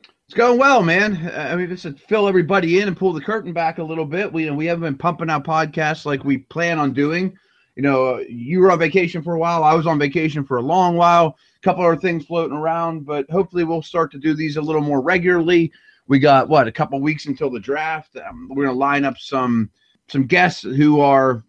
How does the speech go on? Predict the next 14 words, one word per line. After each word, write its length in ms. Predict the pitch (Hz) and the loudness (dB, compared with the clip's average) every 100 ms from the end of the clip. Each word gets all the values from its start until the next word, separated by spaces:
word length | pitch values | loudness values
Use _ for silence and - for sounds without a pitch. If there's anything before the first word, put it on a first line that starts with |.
| _ | _
draft 300 | 196 180 - | 0 0 0
experts, 600 | 170 - - 85 - - - | -4 -4 -10 -10 -12 -20 -8
you 120 | 123 | -6
know, 180 | 123 139 | -2 -2
and, 260 | 139 139 | -2 -2
and 300 | 131 135 131 | 0 0 -2
at 100 | 123 | -4
some 240 | - 160 143 | -4 -4 -2
point 280 | 156 151 | -4 -2
we're 100 | 139 | -2
gonna 160 | 143 139 | 0 0
really, 400 | 139 143 143 117 _ _ _ - | 2 2 0 -2 _ _ _ -2
I, 60 | 147 | 0
I, 260 | 127 139 | 0 -2